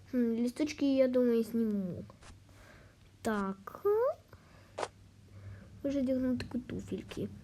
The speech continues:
Якщо ж я просто ще туфельки не поклала. М, так, добре. Я вже почти готова.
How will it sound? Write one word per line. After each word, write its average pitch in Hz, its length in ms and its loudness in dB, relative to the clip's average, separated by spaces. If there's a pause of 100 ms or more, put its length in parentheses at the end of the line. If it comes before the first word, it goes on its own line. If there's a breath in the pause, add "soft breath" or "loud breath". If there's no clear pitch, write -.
(140)
Якщо 262 240 -6
ж 262 60 0
я 240 80 2
просто - 440 -10
ще 214 200 -6
туфельки 208 460 -8
не 202 100 -6
поклала. 277 480 0 (960 loud breath)
М, 294 520 2
так, 247 360 2
добре. 240 800 2 (100)
Я 240 200 2
вже 240 160 0
почти 226 360 -4
готова. 202 600 -2